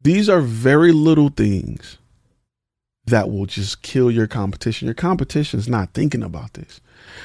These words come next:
Your competition's thinking about how can they go from four K to eight K right now. Your competition's thinking about how they gonna go from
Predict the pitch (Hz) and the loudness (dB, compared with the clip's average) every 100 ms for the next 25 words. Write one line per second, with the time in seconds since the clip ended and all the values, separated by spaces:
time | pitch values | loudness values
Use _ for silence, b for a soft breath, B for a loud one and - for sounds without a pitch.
0 | B - 180 196 151 139 139 123 127 135 | B 2 4 4 2 2 0 2 0 0
1 | 127 120 117 117 113 120 - 117 117 117 | 0 0 0 0 2 0 0 0 2 0
2 | - 113 - 123 117 117 107 92 90 - | 0 -2 2 2 2 0 2 2 -2 -6
3 | - - 73 - - 117 _ _ _ _ | -14 -14 -12 -12 -14 -18 _ _ _ _
4 | _ _ _ _ _ _ _ _ _ - | _ _ _ _ _ _ _ _ _ 0
5 | 147 196 170 165 160 147 135 139 147 135 | 2 4 2 2 0 0 -2 -2 -2 0
6 | 120 117 117 110 - _ _ _ _ _ | 0 0 0 -2 -8 _ _ _ _ _
7 | _ _ - 139 139 135 135 131 131 131 | _ _ -2 4 6 6 6 4 6 6
8 | 131 - 131 123 123 120 | 6 4 0 2 2 -2